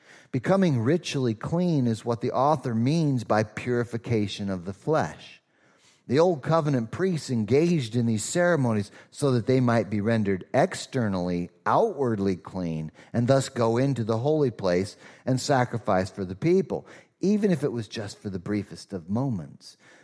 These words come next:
But these ceremonies and sacrifices could not cleanse the inner person or the conscience.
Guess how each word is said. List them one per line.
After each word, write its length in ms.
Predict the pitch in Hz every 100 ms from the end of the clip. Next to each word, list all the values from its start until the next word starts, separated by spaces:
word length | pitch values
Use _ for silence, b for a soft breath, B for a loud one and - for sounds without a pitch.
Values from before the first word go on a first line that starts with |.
| B
But 180 | 90 92
these 280 | 156 170
ceremonies 680 | - 165 156 151 139 127 110
and 120 | 110
sacrifices 840 | 107 135 127 120 107 104 104 101 95
could 300 | - 107 101
not 460 | 101 156 202 -
cleanse 640 | - 156 156 147 120 101 90
the 140 | 101
inner 440 | 107 117 127 117 98
person 640 | - 90 80 - 139 127 _ b b b
or 160 | 87 82
the 100 | 78
conscience. 880 | - 82 87 80 - 67 65 -